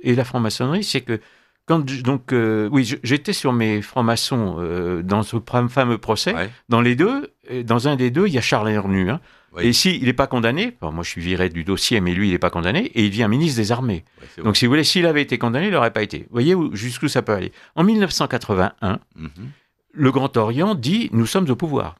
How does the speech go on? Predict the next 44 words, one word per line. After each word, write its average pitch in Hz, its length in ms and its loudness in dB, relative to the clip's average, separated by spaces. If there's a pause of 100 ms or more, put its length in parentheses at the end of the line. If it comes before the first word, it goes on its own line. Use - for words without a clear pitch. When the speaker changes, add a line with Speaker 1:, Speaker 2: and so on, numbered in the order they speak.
Speaker 1:
Il 104 120 0
l'écrit 123 220 0
dans 151 60 2
Speaker 2:
C'est 131 80 4
Speaker 1:
les 135 60 6
Speaker 2:
vrai, 120 80 4
Speaker 1:
journaux. 139 160 2
Speaker 2:
vous 104 80 -2
l'avez, 107 240 0
vous 113 160 -4
l'avez 123 180 0
Speaker 1:
Voilà. 127 200 2
Speaker 2:
dit - 40 2
dans 110 60 -2
votre 110 220 -4
intervention, 113 720 0
Speaker 1:
Et, 92 60 6
et 90 40 4
puis 107 160 0
je 113 120 2
Speaker 2:
avec, 117 100 0
Speaker 1:
donne 170 200 2
Speaker 2:
euh, 135 60 0
Speaker 1:
les, 117 60 2
Speaker 2:
Marie 110 180 0
Grosse. 82 220 -8
Speaker 1:
dans 110 120 4
mes 107 160 4
livres, 147 400 2
je, 90 100 -4
pas - 220 -2
dans 92 120 -2
celui-là, 123 420 0
mais 92 120 -4
dans, 92 320 -4
dans, 90 340 0
dans 87 120 0
mes 87 100 0
livres, 147 220 -2
je 95 100 -2
donne 87 240 0
les 85 120 -4
textes. - 380 -4
Bon. - 100 -20